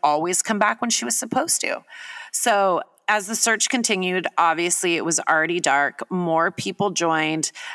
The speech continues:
Uh, they brought in search dogs that night, firefighters, helicopters, the highway patrol. I mean,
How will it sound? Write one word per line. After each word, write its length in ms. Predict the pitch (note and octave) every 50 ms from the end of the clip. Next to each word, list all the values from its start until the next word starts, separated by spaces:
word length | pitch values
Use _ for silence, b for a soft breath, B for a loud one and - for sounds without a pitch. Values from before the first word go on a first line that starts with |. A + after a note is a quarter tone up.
| B
Uh, 120 | - E3 E3
they 140 | D#3 D3+ D3+
brought 300 | - D#3+ C#3+ C#3+ C#3+ C#3
in 160 | C#3 D3+ D3
search 480 | - - - A3 A3 A3+ - - -
dogs 480 | - G#3 G3+ G3+ G#3 G#3 G#3 G3+ F#3+ -
that 260 | G#3 G3+ F3+ - -
night, 380 | - F#3+ F3+ F3+ F3+ E3+ - -
firefighters, 1000 | - - - F3 F3 F3+ F#3+ G3+ F#3 - G3 E3+ F3+ F3+ F3 F#3 F3+ F#3 F3
helicopters, 840 | - - F#3 E3+ F3 F#3 - - F3 E3+ - - - F3 E3+ F3 D#3+ -
the 100 | - D3+
highway 380 | - - E3+ D#3+ E3 F3 F3
patrol. 640 | E3+ - F3 - - - - D#3 D#3 D#3+ D#3+ E3 - -
I 120 | - F3
mean, 320 | E3 D#3+ D#3 D#3 D#3 D3+